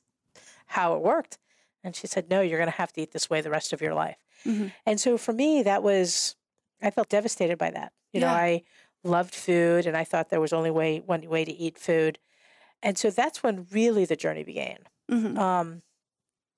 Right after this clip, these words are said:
Speaker 1: where I started to learn that you can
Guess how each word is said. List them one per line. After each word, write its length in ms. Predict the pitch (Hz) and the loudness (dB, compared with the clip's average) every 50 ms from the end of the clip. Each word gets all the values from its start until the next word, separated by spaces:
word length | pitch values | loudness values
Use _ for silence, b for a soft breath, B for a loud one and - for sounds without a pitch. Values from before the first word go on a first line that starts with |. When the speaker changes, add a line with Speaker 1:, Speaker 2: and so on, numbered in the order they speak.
| _ _ _ _ _ | _ _ _ _ _
Speaker 1:
where 120 | - 107 190 | -2 0 0
I 80 | 190 | 0
started 380 | 185 - - 202 185 185 180 180 | 0 0 0 0 0 0 0 -2
to 140 | - - 185 | -2 -4 -6
learn 460 | 170 185 202 196 202 196 196 190 180 | -2 0 0 2 2 0 0 -2 -2
that 440 | 175 175 165 165 165 - - - - _ _ _ _ _ _ _ _ _ _ _ _ _ _ _ _ | 0 0 0 0 -2 -4 -8 -12 -18 _ _ _ _ _ _ _ _ _ _ _ _ _ _ _ _
you 240 | 185 185 196 214 208 | -6 -2 0 0 0
can 360 | - - 208 190 175 175 175 | -2 -4 -6 -6 -6 -10 -18